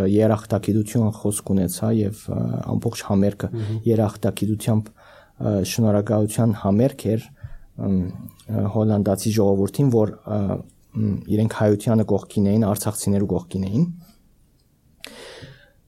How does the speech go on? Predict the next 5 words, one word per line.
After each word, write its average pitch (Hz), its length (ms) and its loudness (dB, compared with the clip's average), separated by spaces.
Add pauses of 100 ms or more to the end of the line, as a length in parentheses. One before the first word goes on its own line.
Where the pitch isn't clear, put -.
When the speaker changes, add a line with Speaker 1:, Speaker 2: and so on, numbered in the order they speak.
Speaker 1:
Զգացական 156 760 4
բահը 135 380 4 (840)
շատ - 320 -2
կարևոր 101 480 2
է, 82 80 -2